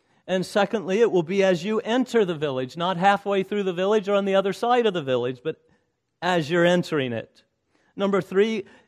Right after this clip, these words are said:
uh, you're gonna find a colt there. Not a filly,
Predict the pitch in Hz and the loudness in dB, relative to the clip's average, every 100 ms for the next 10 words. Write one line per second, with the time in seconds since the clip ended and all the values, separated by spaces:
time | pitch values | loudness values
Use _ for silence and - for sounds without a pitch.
0 | - 165 113 117 170 202 196 185 - 180 | -8 -6 -6 -10 0 2 2 0 0 0
1 | 175 - - 247 254 - - 139 139 117 | -2 -6 6 8 8 2 -10 0 4 4
2 | 98 104 - - 135 151 214 - 240 196 | 2 -2 -14 -8 -2 2 2 2 2 2
3 | 170 185 | 0 -4